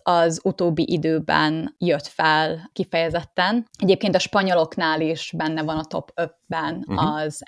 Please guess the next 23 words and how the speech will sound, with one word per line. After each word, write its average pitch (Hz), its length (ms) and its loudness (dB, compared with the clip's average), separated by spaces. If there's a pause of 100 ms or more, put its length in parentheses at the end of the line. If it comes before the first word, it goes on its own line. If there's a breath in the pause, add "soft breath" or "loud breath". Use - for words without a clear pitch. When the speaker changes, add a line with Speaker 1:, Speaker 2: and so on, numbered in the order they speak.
Speaker 1:
Nvidia. 196 600 0
A 220 120 4
németeknél 233 600 8
Speaker 2:
De 175 60 6
Speaker 1:
érdekes 185 380 4
módon 180 260 0
egyébként 170 400 0
Speaker 2:
Igen. - 120 4
Speaker 1:
van - 120 8
egy 165 540 2
másfajta, 202 360 4
nem 190 160 2
csak 196 160 -2
egy 170 120 0
tech - 300 2
cég, 208 600 4
Speaker 2:
Fussunk 175 320 4
Speaker 1:
hanem 156 260 6
Speaker 2:
gyorsan 151 340 8
Speaker 1:
a 139 100 10
Speaker 2:
végig 135 240 6
a 127 60 8
német 104 380 6